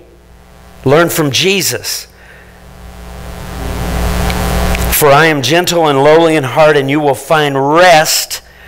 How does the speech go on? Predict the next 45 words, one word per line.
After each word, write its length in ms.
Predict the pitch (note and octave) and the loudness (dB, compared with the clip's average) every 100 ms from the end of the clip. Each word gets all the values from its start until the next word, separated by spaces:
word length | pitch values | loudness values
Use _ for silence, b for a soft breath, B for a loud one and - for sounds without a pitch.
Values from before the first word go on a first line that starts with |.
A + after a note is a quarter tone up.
| B B | B B
for 240 | - D#3+ | 0 2
your 140 | D3+ C#3+ | 2 0
souls." 960 | - F#3 D#3+ G#2 - - - - - - | 2 4 4 2 -2 -8 -8 -8 -14 -8
Hebrews 440 | D#3 E3+ D#3+ D3 - | -2 0 0 0 -2
says 440 | - D3+ C#3+ A#2 | 2 2 2 0
that 240 | C#3 C3 - B B B | 0 0 -4 B B B
this 260 | C#3 D3+ - | 0 0 0
rest 520 | D3 D#3+ F3 - - | 2 4 4 2 -2
is, 340 | C#3+ B2+ - - | -2 -2 -6 -6
this 300 | D3+ D3 E3 | -4 -2 -2
new 180 | D#3+ | -4
covenant 540 | E3 - F3 E3 D#3 C3+ | -4 0 2 2 2 0
of 160 | A#2+ | 2
rest 640 | C#3 D#3+ E3+ D3 - - - B B B B B B B B | 4 4 4 2 -4 -8 -12 B B B B B B B B
is 240 | D#3 A2 | 0 0
the 220 | C#3 D3+ D#3+ | -2 -2 0
anchor 520 | F#3 B3 - C3+ B2+ | 2 2 0 0 0
for 220 | - D#3 | 0 0
my 180 | D3+ C#3 | 0 0
soul. 480 | - G#3+ A3+ E3+ B2+ | 0 2 2 2 0
It's 180 | - | -2
what 220 | F3+ - C#3+ | -4 -4 0
gives 300 | F#3+ F#3 D#3+ | 0 0 -2
me 160 | F3+ | 0
emotional 800 | D#3 D3+ E3 G3+ G#3+ A3 F#3 D#3+ | 0 0 2 2 0 -4 -4 -4
stability. 960 | - - D#3+ C#3 A3 A#3+ - C3 G#2+ - B B B B | -6 -6 -6 -2 0 0 -2 -8 -12 -20 B B B B
I 100 | - | 0
don't 140 | G3+ F3+ | 2 2
know 100 | F3 | 2
about 280 | E3 - | 4 2
you, 140 | F#3 A3+ | 0 0
but 180 | D#3+ D3+ | 0 0
this 260 | F#3 - | 0 0
week 280 | F#3 G#3+ G#3 | 2 2 4
I 140 | F3 | 2
ran 240 | E3 F3 F3+ | 4 2 2
into 320 | E3 - E3+ | 0 0 0
a 40 | |
number 400 | D#3+ E3+ G#3 F3 | 2 2 2 2
of 140 | D3+ - | 2 0
people 340 | G#3 F3 D#3+ | -6 -2 -2
who 140 | D3+ D3 | 0 2
were 120 | D3+ | 2
emotionally 760 | C#3+ D#3+ G3+ G3 D#3 C#3+ D3+ | 2 0 0 -2 -4 -2 -2
unstable. 680 | D#3+ D#3+ - G3 G3+ C3 F#2+ | -2 -4 -2 0 2 0 -4